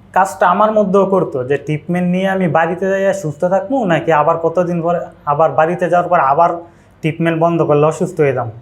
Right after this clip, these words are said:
এই চিন্তাটা আমিও অনেক করতাম যে আমার এরকম একটা রোগ, পিএলআইডি, আমি অনেক খুঁজছি, এই রোগের চিকিৎসা পাওয়া যায় না। মেডিসিন খাইলে কিছুদিনের জন্য ইয়া থাকে, ব্যথা নিরাময় হয়, আবার ব্যথা হয়।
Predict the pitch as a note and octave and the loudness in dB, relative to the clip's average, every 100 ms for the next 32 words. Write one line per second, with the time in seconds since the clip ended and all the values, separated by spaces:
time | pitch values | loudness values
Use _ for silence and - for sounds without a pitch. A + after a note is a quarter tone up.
0 | - - _ F3+ F3+ F#3 G#3+ G#3 F3+ G3+ | -20 -20 _ -6 -2 2 2 4 2 2
1 | G#3+ A3 A3+ A3+ - G3 G3 F#3+ F3 G#3 | 2 4 0 -4 0 0 2 0 0 -2
2 | F#3 D3+ C#3+ D3+ E3 D#3+ D3+ D3 D3 F3+ | -4 -2 0 2 2 2 2 2 0 -2
3 | F#3+ F3+ D#3+ E3+ E3+ - F#3 F#3 F3 F3 | -2 0 2 2 0 -2 0 2 2 2
4 | E3+ E3+ F3 A3+ G#3 G#3 F3+ D3+ E3+ D#3+ | 0 -2 -2 -2 -2 0 0 0 -2 0
5 | D3 D#3+ F3+ - D3 F#3+ F#3+ F3 E3 - | 0 0 -2 -2 -4 -4 0 2 0 -4
6 | - - - - - - C3+ C#3+ A3+ A3 | -18 -20 -20 -20 -20 -4 2 4 4 4
7 | G3+ D#3+ E3 - - - _ _ _ _ | 2 0 -2 -4 -14 -20 _ _ _ _
8 | _ _ D3+ F#3+ G3+ G#3 F#3+ G3 G3 G3+ | _ _ 0 2 2 0 2 4 4 4
9 | G3+ - - - _ _ _ _ - G#3+ | 2 -2 -14 -20 _ _ _ _ -6 -4
10 | A3+ A3+ A3+ A3+ G#3+ G#3+ G#3 G3+ F3+ D#3+ | -2 0 2 4 4 4 4 4 4 2
11 | - D3 E3+ - - - - D3+ E3 D#3 | 2 0 0 -6 -18 -20 -4 0 0 2
12 | D3+ D3+ D#3+ D#3 F3+ F3+ D3 G3+ E3+ D3 | 2 2 0 2 4 4 2 2 2 2
13 | F3+ E3 E3 B2+ B2 | 4 2 2 -2 -6